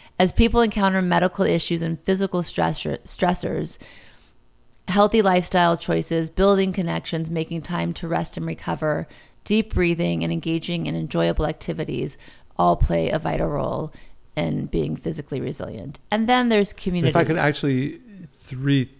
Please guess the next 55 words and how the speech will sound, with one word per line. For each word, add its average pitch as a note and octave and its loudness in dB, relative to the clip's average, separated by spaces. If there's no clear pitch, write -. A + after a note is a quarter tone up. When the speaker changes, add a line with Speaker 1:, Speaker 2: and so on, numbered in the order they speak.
Speaker 2:
points. C3+ -2
Speaker 1:
I G3 2
mean, D#4 2
I, G#3+ 6
we A#3+ 0
could A#3 2
just F#3 0
do E3 0
a D3+ -4
podcast D3+ -2
on - -6
that. D3 -4
I F#3 2
think G#3+ 0
that's F#3+ 4
what D#3+ 0
I E3 2
was D#3 -2
referring D#3 -4
to E3 -10
earlier D3+ -2
about C#3 -6
the - -8
stress, - -2
that - -6
there's - -2
so G#3 4
many A#3 2
things E3+ -2
we're D#3+ -2
paying E3+ 0
a - -6
lot D3+ -2
of D#3 -2
money D3 -4
to, D#3+ -4
to - -4
cheat, E3 0
right? F3+ 4
We E3+ 4
never F3 2
wanna E3+ -2
get D#3+ 0
old E3+ 0
like E3+ -2
that. D#3 2
We E3+ -2
never E3+ -4
wanna F3 -2
lose E3 -2
this E3 -2
sense E3 -2
or D3+ -2
that. E3 -4
And E3+ -2